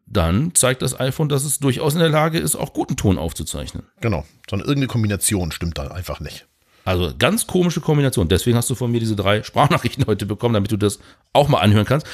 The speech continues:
Speaker 1: Weil es ist ja vielleicht für dich als jemand, der auf Insta eben Live-Video-Content verbreitet, auch mal ganz interessant zu s-, hören, wie deine, äh, Zuhörer und Zuschauer, äh, den Ton von dir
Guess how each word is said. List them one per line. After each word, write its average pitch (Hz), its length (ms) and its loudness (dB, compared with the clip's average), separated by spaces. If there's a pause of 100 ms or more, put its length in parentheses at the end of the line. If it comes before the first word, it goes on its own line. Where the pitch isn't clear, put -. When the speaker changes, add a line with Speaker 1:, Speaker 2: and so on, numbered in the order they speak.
Speaker 1:
Weil 110 160 4
es 110 60 -2
ist 113 120 -6
ja 123 120 2
vielleicht 110 320 0
für 107 80 -2
dich 104 260 -4
als 101 120 -2
jemand, 107 280 2
der 101 260 0
auf - 120 -4
Insta 110 360 2
eben 101 360 2 (340)
Live-Video-Content 110 1000 2
verbreitet, 123 460 -2
auch 110 120 0
mal 127 100 2
ganz 113 140 -2
interessant 113 480 -4
zu - 140 -6
s-, 104 220 -6 (200)
hören, 147 400 4 (280)
wie 123 200 0
deine, 113 400 4 (260)
äh, 95 60 -6
Zuhörer 127 420 4
und 101 80 2
Zuschauer, 92 500 2
äh, 98 160 -2
den 87 280 0
Ton 135 160 4
von 98 180 2
dir 82 240 0